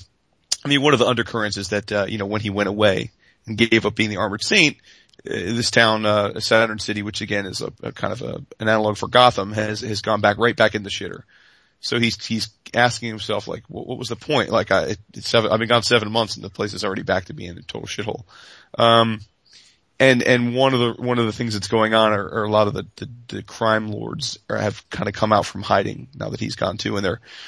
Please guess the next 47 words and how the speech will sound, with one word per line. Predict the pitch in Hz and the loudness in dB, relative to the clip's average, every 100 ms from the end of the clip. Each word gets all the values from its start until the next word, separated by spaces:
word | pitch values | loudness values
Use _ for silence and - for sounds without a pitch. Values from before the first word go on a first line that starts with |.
| - - | -14 2
all | 110 110 | 4 4
jockeying | 92 123 120 113 - 110 104 | 2 2 4 4 4 -2 -2
for | 104 | -10
position. | 98 101 101 - - | -8 -6 -4 -4 -8
And | - | -10
you've | 104 - | -6 2
got | 101 - | 2 0
the, | 110 | -6
uh, | 53 - _ _ _ _ _ - | -6 -6 _ _ _ _ _ 2
probably | 135 117 | 4 6
the, | 113 92 | 4 2
the | 117 | -2
top | 113 120 110 | 2 4 4
of | 107 | 2
the | |
heap, | 104 107 98 | -2 -4 -6
the | - 107 | -12 -10
kingpin, | - 117 107 107 | -4 -4 -2 -4
if | 101 | -6
you | 101 | -8
will, | 101 | -12
is | 104 | -12
this | - | -4
guy | 104 104 | -2 -2
called | 98 | -6
the | - | -6
Old | 104 - | -8 -6
Man, | 98 92 85 | -6 -6 -6
and | - | -10
he's | 50 | -12
this, | - - - - - _ _ _ - | -10 -10 -10 -12 -20 _ _ _ -10
this, | - - | -8 -6
you | 58 | -6
know, | - | -8
this, | - - | -8 -8
this | - - - _ _ | -6 -6 -6 _ _
senior | - - 131 120 | -8 -4 -2 0
citizen, | 127 117 - 113 110 95 | 0 -2 -2 -4 -6 -6
real | 117 | -4
skinny, | - 117 117 | -2 0 -2
bald-headed | 113 110 110 110 110 | 2 2 4 2 4
guy. | 110 101 | 4 6
Looks | 160 - - | 4 0 -4
almost | 381 - - | 0 0 4
like | 120 - | 2 4
the | 113 | -2
Vulture, | 104 107 - - | -2 -4 -4 -8